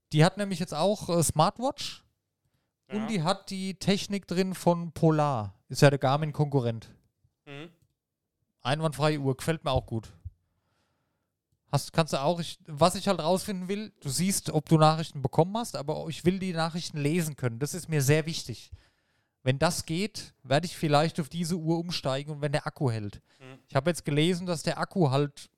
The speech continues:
Speaker 1: scheiße ist, dann bringt mir das nichts. Wenn ich die Uhr jeden Tag laden muss, ist es Bullshit.
Speaker 2: Ja.
Speaker 1: Das ist ja, deswegen habe ich auch keine Pixel und auch keine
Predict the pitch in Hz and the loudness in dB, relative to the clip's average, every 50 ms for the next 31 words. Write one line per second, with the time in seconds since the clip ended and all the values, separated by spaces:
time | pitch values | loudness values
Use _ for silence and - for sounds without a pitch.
0 | _ _ _ _ _ _ - - - 143 139 151 143 - 156 160 170 - - - | _ _ _ _ _ _ 0 4 6 6 6 4 2 0 -2 -2 -4 -4 -2 -2
1 | 151 143 135 147 160 147 - 151 131 127 110 123 120 - - 139 131 127 - - | -2 -2 -2 -2 -4 -2 0 0 2 2 2 0 -2 -2 0 0 -2 -2 -2 -4
2 | 156 156 160 156 156 160 147 156 139 135 135 131 135 151 156 156 160 156 - - | -2 -2 -2 -2 -2 -2 -2 -2 -2 -2 0 0 0 -2 -2 -2 -4 -4 -4 -4
3 | 160 135 - - - 170 165 147 - - 127 - - - _ _ _ _ _ _ | -4 -6 -6 -4 -2 -2 -2 -2 -2 -6 -10 -10 -14 -20 _ _ _ _ _ _
4 | _ - - - - - _ _ _ _ - 127 120 120 143 165 - - 160 151 | _ -20 -20 -20 -20 -20 _ _ _ _ -16 -14 -12 -10 -10 -8 -4 -2 0 0
5 | 147 143 147 127 120 156 160 170 156 143 156 160 151 165 147 147 - - 147 151 | 0 0 -2 -4 -4 -4 -4 -4 -4 -2 -2 -2 0 0 0 0 0 0 0 0
6 | 156 151 147 - - 170 165 - - - 202 185 180 170 160 160 156 147 143 - | 0 -2 -4 -6 -6 -8 -6 -2 -2 0 0 0 0 0 0 0 0 0 0 -2
7 | - 143 139 147 151 151 156 156 151 151 151 151 151 143 117 127 135 135 131 131 | -2 -2 -2 0 -2 -2 -2 -2 -2 -2 -2 -2 -2 -4 -4 -4 -2 -2 -2 -2
8 | 131 131 131 127 123 113 | -2 -2 -2 -2 -4 -6